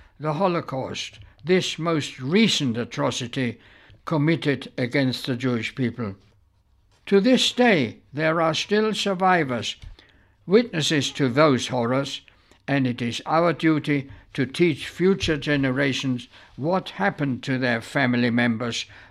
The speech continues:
those who survived, and those who were murdered, Al Kiddush Hashem, in sanctifying the Lord our God. The State of Israel is committed to care for the welfare of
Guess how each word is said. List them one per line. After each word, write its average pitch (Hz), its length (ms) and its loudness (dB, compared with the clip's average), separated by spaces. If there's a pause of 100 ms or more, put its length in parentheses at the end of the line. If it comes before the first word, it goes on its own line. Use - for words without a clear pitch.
those 151 360 0
who 147 160 -2
survived, 135 760 0 (400)
and 202 260 2
those 190 420 0 (220)
who 180 160 2
were 170 140 0
murdered, 147 600 2
Al 135 160 -2
Kiddush 131 380 -2
Hashem, 139 580 0 (260)
in 131 220 6
sanctifying 131 960 2 (480)
the 127 160 4
Lord 120 480 2
our 110 240 0
God. 110 400 -4 (1600)
The 147 140 -8
State 220 380 0
of 196 160 -2
Israel 190 580 2
is 170 220 -4
committed 165 720 -2 (180)
to 123 140 -8
care 165 480 2
for 135 180 -6
the 120 140 -4
welfare 123 520 -4
of 143 280 -10